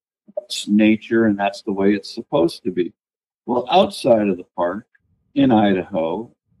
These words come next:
which isn't a national park, elk have value to society in addition to being food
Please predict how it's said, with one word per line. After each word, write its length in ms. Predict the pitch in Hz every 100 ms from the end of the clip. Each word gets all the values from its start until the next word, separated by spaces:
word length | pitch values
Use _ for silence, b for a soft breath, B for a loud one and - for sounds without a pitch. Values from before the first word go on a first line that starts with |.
| -
which 200 | 110 156
isn't 260 | 151 123
a 80 | 113
national 580 | 104 92 92 - 98 - -
park, 320 | 90 - - _ _ _ _ _ _ _ _ _ _ _ _ _ _ _ _ _ _ _ _ _ _ _ _ _ -
elk 360 | - - - - _ _ _ _ _ _ _ _
have 520 | 123 120 117 110 104 - _ _ _ _ _
value 640 | 92 110 120 104 - - _ _ _ _ _ _ _ _ _ _ _ _ _ _
to 180 | 117 110
society 1000 | - 104 - 113 107 101 82 76 - _ _ _ _ _ _ _ _ _ _ _ _ _ _ _ _ -
in 160 | 123
addition 580 | 123 101 123 123 123 110
to 480 | - - 143 98 104
being 340 | 104 113 110 -
food 360 | 110 110 113 -